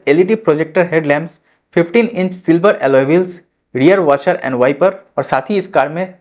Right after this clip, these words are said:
जो रियर सीट है वो आपको सिक्सटी फ़ोर्टी सेटअप के साथ मिल जाती है। बाकी आप अगर इसका ज़ेडएक्सआई प्लस वेरिएंट लेते हो तो यहाँ पे जो फीचर्स मिलने वाली है वो है रियर व्यू कैमरा, क्रूज कंट्रोल,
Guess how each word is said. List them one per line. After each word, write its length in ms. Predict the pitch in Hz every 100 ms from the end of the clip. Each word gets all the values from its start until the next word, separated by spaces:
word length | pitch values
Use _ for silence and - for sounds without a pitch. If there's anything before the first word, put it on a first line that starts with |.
| -
जो 80 | 135
रियर 220 | 139 175
सीट 240 | 175 127
है 140 | 170 196
वो 80 | 147
आपको 240 | 143 -
सिक्सटी 340 | 190 165 160 226
फ़ोर्टी 320 | 220 165 202
सेटअप 280 | - 123 127
के 60 | 131
साथ 240 | - 165
मिल 120 | 143 117
जाती 260 | 101 98
है। 120 | 92 -
बाकी 300 | 143 127 -
आप 120 | 214 196
अगर 180 | 185
इसका 300 | 185 185 190 190 -
ज़ेडएक्सआई 400 | 139 131 147 175
प्लस 240 | 175 147 143
वेरिएंट 220 | 143 143
लेते 240 | 127 127 151
हो 60 | 180 - _ _
तो 60 | 160
यहाँ 120 | 175
पे 100 | 220
जो 100 | 214
फीचर्स 380 | 202 160 180 175
मिलने 160 | 139 143
वाली 220 | 139 139
है 160 | 170
वो 140 | 165 143
है 140 | 147
रियर 200 | 127 160
व्यू 160 | 170 143
कैमरा, 400 | - 147 160 180 180 -
क्रूज 180 | 180 180
कंट्रोल, 460 | 165 156 175 190